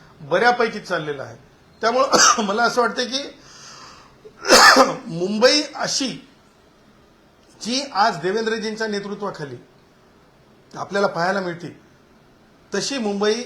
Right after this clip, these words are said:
उद्धव मुख्यमंत्री असताना त्यानं तर घराच्या बाहेरच निघाला नव्हता उद्धव, आपल्या सगळ्यांना माहिती आहे. ही, ही मुंबई तुम्ही पाहिली होती का? ही मुंबई आहे. आज रोजगार वाढलाय. तुम्हाला रोजगार कसा वाढलाय एक लक्षात ठेवा. रोजगार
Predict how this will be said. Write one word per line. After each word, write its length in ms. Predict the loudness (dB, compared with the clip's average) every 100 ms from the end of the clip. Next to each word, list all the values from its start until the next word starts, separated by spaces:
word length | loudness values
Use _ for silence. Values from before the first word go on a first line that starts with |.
| -14 _ _ _ -18
उद्धव 340 | -6 4 6 6
मुख्यमंत्री 560 | 2 -4 -6 -6 -4
असताना 300 | -2 -2 -4
त्यानं 240 | -2 -4 -4
तर 40 | -6 -8 -20 -18
घराच्या 440 | -6 -2 -2 -2
बाहेरच 300 | 0 2 0 -4
निघाला 280 | -4 -4 -4
नव्हता 240 | -8 -8
उद्धव, 280 | -10 -10 -14 -14
आपल्या 240 | -12 -10
सगळ्यांना 360 | -8 -6 -6 -8
माहिती 300 | -12 -16 -18
आहे. 320 | -20 _ -20 -20 _ _ _ _ _ _ _ _ _
ही, 180 | -12 -10
ही 280 | -6 -6 -4
मुंबई 320 | -2 0 -2
तुम्ही 220 | -2 -6
पाहिली 260 | -4 -4 -4
होती 220 | -8 -10
का? 220 | -14 -16 -18 _ _ _ _ _
ही 200 | -12 -6
मुंबई 360 | -2 -2 0 0
आहे. 200 | -2 -6 -14 _ _ 0
आज 180 | 0
रोजगार 380 | 2 0 0 -2
वाढलाय. 480 | 2 2 2 -2 -4 -12 _ -8
तुम्हाला 220 | -4 -2
रोजगार 320 | 0 -2 -2
कसा 300 | -4 -4 -2
वाढलाय 300 | 0 0 -2
एक 100 | -4
लक्षात 280 | -6 -6 -8
ठेवा. 280 | -8 -10 -10 -14 _ _ _ -8
रोजगार 500 | -4 -4 2 4 4